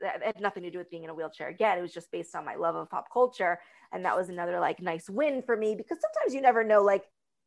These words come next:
are they giving me an extra edge? 'Cause sometimes it works in my favor. And then also it's like, "Wait, did I not get the job 'cause I'm in a wheelchair?" 'Cause sometimes it works against me. So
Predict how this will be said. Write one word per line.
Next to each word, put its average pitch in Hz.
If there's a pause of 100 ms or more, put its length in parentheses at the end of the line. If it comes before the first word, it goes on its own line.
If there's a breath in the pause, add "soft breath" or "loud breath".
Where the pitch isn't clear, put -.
(140)
are 262
they 277
giving 294
me 302
an 294
extra 285
edge? 277
'Cause 339
sometimes 359
it 285
works 294
in 285
my 247
favor. 349 (260 loud breath)
And 320
then 349
also 339
it's -
like, 269
"Wait, 190
did -
I 175
not 180
get 254
the 202
job 180
'cause 202
I'm 180
in 175
a 170
wheelchair?" 196
'Cause 233
sometimes 240
it 220
works 233
against 285
me. 170
So 202